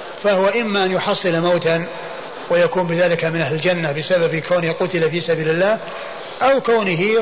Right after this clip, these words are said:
رجع منتصرا محصلا أجرا وغنيمة، محصلا أجرا وثوابا عند الله وغنيمة من، آه، آه، الغنائم المعجلة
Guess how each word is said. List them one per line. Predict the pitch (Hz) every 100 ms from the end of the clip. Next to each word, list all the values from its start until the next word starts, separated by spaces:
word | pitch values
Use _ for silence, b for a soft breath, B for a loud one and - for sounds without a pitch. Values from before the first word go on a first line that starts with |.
| 240
رجع | 202 165 175
منتصرا | 180 160 208 170 165 175 202 - - - - - - - -
محصلا | 202 - 226 - 196 190 202
أجرا | 233 233 226
وغنيمة، | 196 180 185 175 143 127 - - - - - -
محصلا | 156 196 190 196 202
أجرا | 220 202 180
وثوابا | 175 160 196 196 190
عند | 196
الله | 185 185 226 240 - - - - - -
وغنيمة | 247 220 220 262 214 202 202 202 202 -
من، | 202 208 196 190
آه، |
آه، | 202 196 202 202 202
الغنائم | 196 190 190 233 226 190
المعجلة | 180 175 175 185 151 175 180